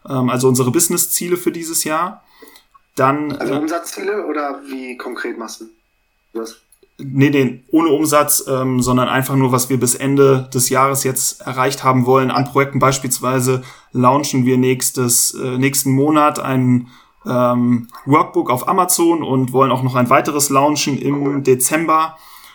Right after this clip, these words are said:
Speaker 1: Und dann haben wir die B two B, äh, Trainings, ähm, jetzt bei Firmen, Zwei-Tages-Workshops, haben wir da auch schon ein Umsatzziel und das ist eben eine bestimmte Anzahl an, an Workshops, um auf dieses Umsatzziel zu kommen, dass wir noch so und so viele,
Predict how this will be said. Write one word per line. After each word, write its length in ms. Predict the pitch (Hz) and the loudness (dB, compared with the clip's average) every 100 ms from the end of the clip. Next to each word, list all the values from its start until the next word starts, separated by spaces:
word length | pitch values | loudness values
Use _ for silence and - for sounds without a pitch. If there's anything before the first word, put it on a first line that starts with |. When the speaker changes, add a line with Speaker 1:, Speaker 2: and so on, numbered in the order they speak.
| _ _ | _ _
Speaker 1:
Und 420 | - 131 135 131 | 2 4 4 2
dann 120 | 131 | 2
haben 100 | 127 | 2
wir 120 | 139 127 | 4 4
die 120 | 123 | 2
B 140 | 135 | -2
two 140 | 139 127 | -2 -2
B, 300 | 160 180 - | -2 -4 -4
äh, 320 | 151 139 139 | -2 -2 -4
Trainings, 760 | - 143 143 147 143 143 - - | -4 -4 -4 -4 -6 -4 -4 -4
ähm, 300 | 131 123 123 | -4 0 0
jetzt 180 | 123 123 | 0 -2
bei 140 | 123 | -4
Firmen, 720 | 120 - 160 156 156 156 147 - | -4 -2 0 0 0 0 -2 -4
Zwei-Tages-Workshops, 1160 | - 127 131 139 143 135 135 139 - 135 - - - - _ | -4 -4 0 0 0 0 0 0 -2 -4 -4 -8 -20 -20 _
haben 280 | 127 127 | 0 2
wir 320 | 123 127 123 - | 2 2 2 -2
da 220 | - 131 | 2 2
auch 180 | 156 156 | 2 0
schon 180 | 156 | -2
ein 20 | 147 | 0
Umsatzziel 540 | 165 151 147 - 151 | 0 0 0 0 0
und 100 | 143 | 2
das 140 | 127 123 | 0 0
ist 60 | |
eben 140 | 123 127 | -2 -2
eine 80 | |
bestimmte 320 | 123 - 139 - | -2 -4 -4 -4
Anzahl 360 | 135 135 131 | -2 0 0
an, 320 | - 131 123 | 0 -2 -2
an 160 | 123 135 | -2 -2
Workshops, 420 | 131 139 - 123 | -2 -2 -4 -4
um 100 | - | -4
auf 80 | 135 | -6
dieses 240 | 131 123 120 | -4 -6 -4
Umsatzziel 580 | 135 131 - - - | -4 -4 -6 -6 -4
zu 140 | 131 - | -4 -6
kommen, 320 | - 185 185 | -2 -2 0
dass 160 | 135 131 | -2 -2
wir 80 | |
noch 140 | 127 123 | -4 -4
so 120 | 135 | -6
und 100 | 139 | -6
so 100 | 139 | -6
viele, 440 | 135 135 127 127 | -6 -4 -4 -6